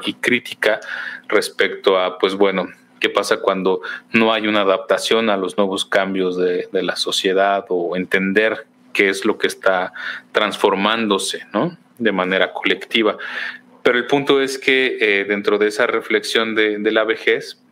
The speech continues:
pues bueno, dejan en claro que muchas ocasiones se menosprecia, ¿no? más que, que valorarla.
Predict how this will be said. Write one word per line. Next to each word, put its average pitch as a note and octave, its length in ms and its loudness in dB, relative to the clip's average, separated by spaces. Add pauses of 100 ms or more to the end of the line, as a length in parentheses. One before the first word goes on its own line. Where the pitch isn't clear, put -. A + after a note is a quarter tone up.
pues G2+ 180 2
bueno, G2+ 300 0
dejan G#2 360 0
en F#2 120 -4
claro G2+ 420 0
que F#2 420 -4 (140)
muchas G#2+ 340 0
ocasiones G#2 720 -2 (320)
se - 160 -2
menosprecia, F#2+ 1080 0 (420)
¿no? - 180 -12
más G2 260 -2
que, G2+ 360 0
que G2 100 0
valorarla. F#2+ 800 0